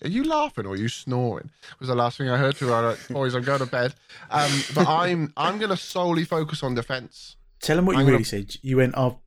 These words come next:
Speaker 2: just went full Curty."
Speaker 1: <laughs> I actually didn't. I said, "I'm watching a video," um, as I was asleep, um, just to try and palm it off. Curty, I wouldn't do that when you're not there. I'd only, I only literally take the piss when you're here,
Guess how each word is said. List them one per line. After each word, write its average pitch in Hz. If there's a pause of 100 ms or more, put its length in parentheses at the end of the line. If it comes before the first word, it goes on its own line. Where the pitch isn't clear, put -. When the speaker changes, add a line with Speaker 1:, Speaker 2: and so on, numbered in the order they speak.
Speaker 2:
just 127
went 113
full 117
Curty." 104 (920)
Speaker 1:
<laughs> -
I -
actually 214
didn't. 196
I 160
said, 165
"I'm 165
watching 165
a 151
video," 139 (320)
um, 135 (180)
as 135
I 123
was 123
asleep, 120
um, 107
just -
to 107
try 110
and 104
palm 104
it 85
off. 104
Curty, 120
I 127
wouldn't 135
do 127
that 107
when 110
you're 104
not 85
there. 90
I'd 98
only, 107
I 104
only 110
literally 107
take 98
the 151
piss 104
when 92
you're 82
here, 67